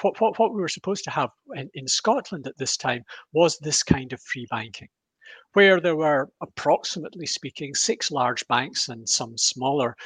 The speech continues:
uh, institutions. But the six large banks were large enough that collectively they were able to, um, uh, provide a kind of monitoring of the whole system. They were,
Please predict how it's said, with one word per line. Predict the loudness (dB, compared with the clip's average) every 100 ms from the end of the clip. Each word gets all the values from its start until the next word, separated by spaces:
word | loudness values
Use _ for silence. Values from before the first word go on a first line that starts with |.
| -20 _ -10
uh, | -10 -8
institutions. | -6 -6 -2 -4 -2 -4 -6 -4
But | -4
the | -2
six | 0 0 0
large | 2 2 0
banks | -4 -6 -6 -10 -12 -8
were | 2 4 6
large | 4 4 2
enough | -2 -4 -4 0
that | 0 0 0
collectively | 0 2 0 -4 -12 -6 -6 -6 -12 -20
they | 2 4 4
were | 0 -4 -4 -4
able | -4 0 -2 -4 -10 _
to, | -6 -2 -4 -6 -16 -20 -8
um, | -4 -4 -6 -12 _ _ _ _ -20 -20 -12 -4
uh, | -4 -4
provide | 0 0 0
a | 2
kind | 2 2
of | -16
monitoring | -10 -10 -8 -10 -8 -10 -10 -20 _ -10
of | -10
the | -10
whole | -10 -6
system. | -2 2 2 2 -2 -4 -10 -20 -20 _
They | -6
were, | -2 -4